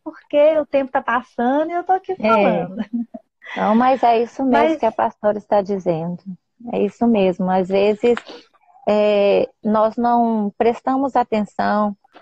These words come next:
Speaker 2: no que, que estamos inspirando as pessoas. O que, que as pessoas olham pra mim, o que, que elas olham e vê quando olham pra você. Porque, na realidade, é,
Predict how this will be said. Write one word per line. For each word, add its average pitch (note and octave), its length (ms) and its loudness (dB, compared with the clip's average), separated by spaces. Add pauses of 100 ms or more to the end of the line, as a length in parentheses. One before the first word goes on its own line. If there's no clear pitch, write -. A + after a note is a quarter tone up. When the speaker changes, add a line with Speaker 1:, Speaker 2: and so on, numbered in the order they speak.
(200)
Speaker 2:
no A3+ 200 0
que, D4 300 0
que - 140 -6
estamos B3 580 0 (260)
inspirando F#3+ 1080 -2 (100)
as F#3+ 200 -4
pessoas. F#3+ 500 0
O - 60 -12
que, F4+ 140 -2
que D#4+ 80 -2
as D4 100 -4
pessoas A#3 440 0
olham A3+ 280 2
pra G#3 320 0 (440)
mim, A3+ 360 0
o A3 40 -2
que, A3+ 140 -2
que A3+ 80 -4
elas A3+ 300 0
olham G#3+ 280 2 (140)
e G#3+ 60 -2
vê A3 360 2 (100)
quando G#3+ 260 -2
olham G3 260 2
pra G3+ 200 -2
você. F#3+ 600 -4 (920)
Porque, A3 600 2
na A3+ 140 0
realidade, A3+ 1160 0 (400)
é, G3+ 800 2